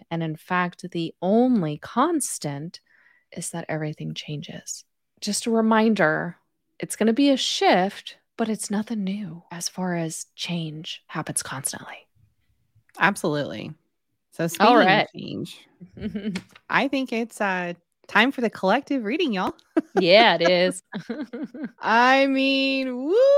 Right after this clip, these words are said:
Speaker 2: we got a doozy. <laughs> So I'm gonna go ahead and bring up the three cards that I pulled. And I pulled these right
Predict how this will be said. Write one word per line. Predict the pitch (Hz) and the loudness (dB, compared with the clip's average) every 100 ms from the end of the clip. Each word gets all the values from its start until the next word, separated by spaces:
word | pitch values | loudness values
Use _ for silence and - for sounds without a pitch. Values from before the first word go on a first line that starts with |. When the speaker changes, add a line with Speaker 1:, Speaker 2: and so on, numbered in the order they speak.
| 571 | 4
Speaker 2:
we | 381 349 | 0 -2
got | 311 294 | -2 -2
a | |
doozy. | 233 226 202 196 220 - | -4 -8 -10 -8 -8 -8
<laughs> | - 679 906 1077 1077 906 - _ 427 427 _ - 440 415 - | -8 -6 -6 -4 -4 -6 -8 _ 0 0 _ -14 -10 -10 -6
So | - 233 233 233 - _ | 0 2 4 2 0 _
I'm | - 247 311 349 | 2 4 4 0
gonna | 359 | 0
go | 330 | 0
ahead | 302 254 240 | 0 0 0
and | 240 226 226 208 | -2 -4 -6 -6
bring | 208 202 202 202 | -6 -6 -6 -8
up | - 190 185 190 185 _ | -8 -6 -2 -2 -4 _
the | - 185 180 180 175 170 170 175 | -16 -10 -6 -4 -2 -4 -6 -8
three | 220 311 | -8 -6
cards | 285 254 247 226 | -2 -2 -2 -6
that | 220 | -8
I | - 196 202 | -6 -8 -8
pulled. | - 202 196 190 190 202 - | -10 -8 -6 -6 -6 -8 -4
And | 208 196 190 170 _ | -2 -2 -4 -8 _
I | 185 190 190 | -4 -4 -6
pulled | 180 262 370 - | -6 -6 -6 -8
these | 202 196 | -8 -8
right | 180 170 202 262 | -8 -4 -4 -6